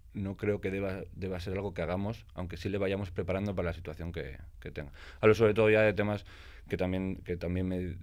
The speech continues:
me dedico a ellos, de, de oncología y de cáncer y así. <clears throat> En otras patologías, pues bueno, siempre se le puede explicar más al paciente.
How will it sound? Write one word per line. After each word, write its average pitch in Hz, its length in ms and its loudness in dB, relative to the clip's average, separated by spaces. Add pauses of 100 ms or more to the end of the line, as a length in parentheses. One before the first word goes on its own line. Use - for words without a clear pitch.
me 87 120 -2
dedico 90 260 -2
a 92 40 2
ellos, 95 240 0
de, 76 520 -6
de 71 180 -8
oncología 92 580 -2
y 90 60 0
de 85 100 -2
cáncer 90 360 -6
y - 20 -8
así. 80 160 -10 (320)
<clears throat> 104 280 -8
En 110 140 0
otras 110 220 0
patologías, 110 480 4
pues 95 160 0
bueno, 98 180 2
siempre 92 240 -2
se 92 120 -4
le 87 100 0
puede 90 240 2
explicar 87 420 -4
más 82 200 -4
al 76 80 -8
paciente. 80 360 -8